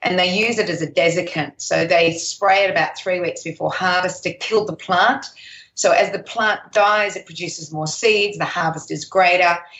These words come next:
But you cannot tell me that there's no Roundup left in there, which then creates problems of its own.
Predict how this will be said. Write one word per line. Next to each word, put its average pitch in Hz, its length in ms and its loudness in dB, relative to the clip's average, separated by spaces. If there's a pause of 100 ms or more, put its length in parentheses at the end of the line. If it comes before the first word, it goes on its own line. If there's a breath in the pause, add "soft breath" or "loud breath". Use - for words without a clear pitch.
(240 loud breath)
But - 380 -6
you 208 160 -14
cannot 240 380 -2
tell 196 160 2
me 185 100 -4
that 170 180 -8
there's 170 200 -2
no 170 120 0
Roundup 160 420 0
left 156 240 -2
in 156 140 -6
there, - 280 -8 (460)
which - 220 -4
then 196 440 0 (240)
creates 175 560 0
problems 156 360 -4
of 151 120 -4
its 160 180 -6
own. 175 320 0